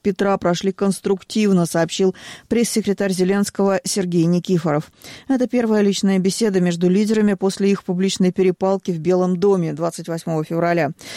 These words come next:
Представитель администрации Трампа Стивен Чунг назвал переговоры весьма продуктивными. Подробности стороны не раскрыли,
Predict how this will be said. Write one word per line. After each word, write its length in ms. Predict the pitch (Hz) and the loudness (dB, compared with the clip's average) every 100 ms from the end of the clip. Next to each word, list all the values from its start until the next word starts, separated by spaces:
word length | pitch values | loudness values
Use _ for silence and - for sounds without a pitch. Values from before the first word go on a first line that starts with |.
| - - | -18 -6
Представитель 540 | 226 - 262 269 240 | -4 0 0 2 0
администрации 600 | 208 214 208 220 220 220 | 2 2 0 -2 -2 -2
Трампа 420 | 202 185 175 175 | -2 0 0 0
Стивен 400 | 170 208 214 220 | -2 0 2 2
Чунг 380 | 214 - 180 160 | 0 0 0 0
назвал 340 | 175 170 202 | -2 0 0
переговоры 640 | 202 180 175 180 190 196 190 | 0 -2 0 2 2 2 0
весьма 400 | 240 240 - 180 | -2 -4 -2 -2
продуктивными. 800 | 165 165 165 - 170 160 160 156 - - - | 0 -2 -4 -2 0 2 2 0 -2 -16 -8
Подробности 540 | - 214 220 214 196 180 | -2 0 2 0 0 -4
стороны 480 | - 190 185 175 - | -2 0 2 2 2
не 200 | 185 180 | 2 2
раскрыли, 600 | 165 165 196 190 170 | 0 -2 0 2 2